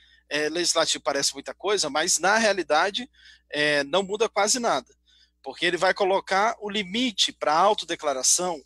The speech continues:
em seis módulos. Se o interesse da medida provisória, é, da, do, do projeto de lei fosse a agricultura familiar,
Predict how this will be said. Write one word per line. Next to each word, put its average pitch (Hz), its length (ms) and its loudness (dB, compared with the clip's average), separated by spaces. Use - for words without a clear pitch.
em 190 120 -6
seis 226 460 2
módulos. 156 760 -2
Se - 260 2
o 339 60 -4
interesse 247 1000 2
da 185 160 2
medida 196 440 -2
provisória, 147 800 -4
é, 147 380 0
da, 180 200 0
do, 175 220 -4
do 196 180 2
projeto 185 320 -2
de 190 60 0
lei 143 180 -2
fosse 226 340 2
a 196 40 6
agricultura 147 800 -4
familiar, 139 760 -2